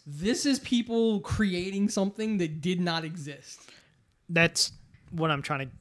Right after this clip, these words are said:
Speaker 2: get at. The show that I watched wasn't lived up to the hype that everybody made it out to be that I, I read on Twitter.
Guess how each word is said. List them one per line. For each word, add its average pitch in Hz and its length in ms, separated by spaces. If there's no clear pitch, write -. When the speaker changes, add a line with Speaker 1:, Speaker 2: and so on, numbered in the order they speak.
Speaker 2:
get 139 200
at. 127 260
The 143 760
show 170 380
that 143 160
I 143 120
watched 123 580
wasn't 143 560
lived 135 280
up 135 120
to - 80
the 120 100
hype 131 400
that 120 260
everybody 123 400
made 123 180
it 117 80
out 117 140
to 113 80
be 117 220
that 117 360
I, 123 220
I 135 140
read 120 400
on 117 280
Twitter. 113 460